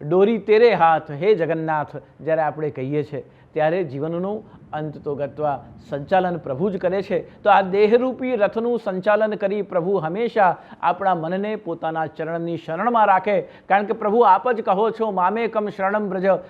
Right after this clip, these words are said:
તો અમે બધા જ વિનંતી કરીએ કે આજ જ્યારે આપ અમારા સુધી આવ્યા છો, ત્યારે અમારું જીવન, અમારી મન, બુદ્ધિ, ચિત્ત, અમારું સમગ્ર અસ્તિત્વ પ્રભુ આપના ચરણના શરણમાં રહે,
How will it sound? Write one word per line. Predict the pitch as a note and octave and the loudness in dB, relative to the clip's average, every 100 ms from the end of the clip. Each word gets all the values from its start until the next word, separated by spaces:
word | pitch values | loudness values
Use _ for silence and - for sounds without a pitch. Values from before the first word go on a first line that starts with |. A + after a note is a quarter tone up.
| - | -10
તો | F3 | -6
અમે | F#3 D3+ F#3 | -4 -2 -4
બધા | F#3 D#3+ C#3 D#3+ A3 | -4 -6 -2 4 4
જ | B3 | 4
વિનંતી | A3 A#3 G#3+ A3+ | 0 0 -4 -2
કરીએ | G#3 G#3+ G3+ - - - | 0 2 2 -2 -12 -10
કે | |
આજ | - F3 F#3+ | -2 4 4
જ્યારે | D3+ F3 F#3+ | 4 0 2
આપ | E3+ D#3+ G#3+ A#3+ - | 2 4 4 2 -6
અમારા | F3 F3+ G#3+ A#3 | 0 4 6 4
સુધી | A#3 A3 A#3+ | 2 2 4
આવ્યા | G#3+ B3 A#3+ | 6 6 4
છો, | E3+ C3 - _ _ _ _ _ _ _ - | -2 -10 -12 _ _ _ _ _ _ _ -2
ત્યારે | D3+ F3 G#3 - _ _ _ _ _ - | 2 2 0 -6 _ _ _ _ _ -6
અમારું | E3 D#3 D3 | -2 -2 -2
જીવન, | A#2+ G#3 A3 D#3 B2 - _ _ - | -4 0 0 -2 -8 -16 _ _ -10
અમારી | E3+ F#3 F3 | -2 0 0
મન, | F#3+ A#3 F3 | 2 2 0
બુદ્ધિ, | D#3 G#3+ G#3 G#3+ | 0 0 0 -2
ચિત્ત, | D3+ B3 - F3 - - _ _ F3 | 2 2 2 -4 -4 -10 _ _ 0
અમારું | A3+ B3+ B3+ | 2 2 0
સમગ્ર | B3 C#4+ C4+ | -2 0 0
અસ્તિત્વ | C4+ B3 - F4 C#4+ C4+ | 0 -2 -2 -2 -2 -2
પ્રભુ | A#3+ G#3 F3 F3 - - - | 0 0 0 -2 -4 -10 -6
આપના | D#3+ F3+ E3 | -6 -4 -6
ચરણના | D#3+ D#3 D#3+ D#3+ D3+ - _ _ - | -6 -6 -4 -4 -4 -6 _ _ -6
શરણમાં | E3 G#3+ B3+ A3+ | 0 2 4 4
રહે, | G#3+ G3 F#3+ | 6 4 2